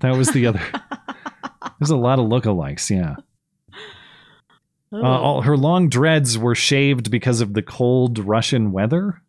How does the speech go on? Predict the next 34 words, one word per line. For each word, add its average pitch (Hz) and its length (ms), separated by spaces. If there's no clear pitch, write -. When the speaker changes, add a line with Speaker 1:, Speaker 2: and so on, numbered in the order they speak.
Speaker 2:
Aw. 160 600
Speaker 1:
I 156 40
don't. 196 240
Why 165 140
would 214 160
you 185 80
shave 175 340
your 135 120
hair 165 220
because 117 260
of 104 100
cold 123 240
weather, 113 260
though? 78 180
That 113 120
doesn't - 180
make 82 120
a 80 40
lot 76 140
of 78 60
sense 78 260
to - 80
me. 185 240
Speaker 2:
<laughs> - 60
Speaker 1:
But - 80
Speaker 2:
Yeah, 143 60
Speaker 1:
that's, 156 180
Speaker 2:
she 247 60
needs 247 200
that. 165 240
Speaker 1:
that's - 160
what 110 60
they're 101 100
saying. 104 340